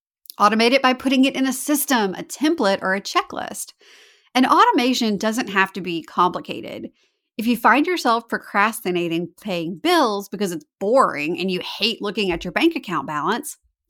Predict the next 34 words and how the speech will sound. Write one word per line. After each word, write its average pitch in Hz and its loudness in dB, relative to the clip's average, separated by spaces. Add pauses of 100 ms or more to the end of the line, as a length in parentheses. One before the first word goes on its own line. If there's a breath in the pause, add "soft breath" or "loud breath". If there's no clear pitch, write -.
can 170 -4
you 196 -2
set 190 -2
yourself 247 -2
up 247 -4
for - -2
auto 349 4
draft? - -6 (680)
If 262 -4
you 302 6
procrastinate 269 -4 (160)
adding 214 0
to 208 -8
your 175 -4
emergency 170 -6
savings 311 2
fund, 180 -2 (420 soft breath)
can 220 -2
you 269 2 (140)
automate 175 -4
a 208 -8
monthly 196 -6
bank 294 0
transfer? - -10 (720)
If 262 0
you're 311 0
procrastinating 339 0
creating 285 -2
a 285 -2
proposal 262 -2
for 202 -8
a 214 -4
potential 226 -8
client, 254 -6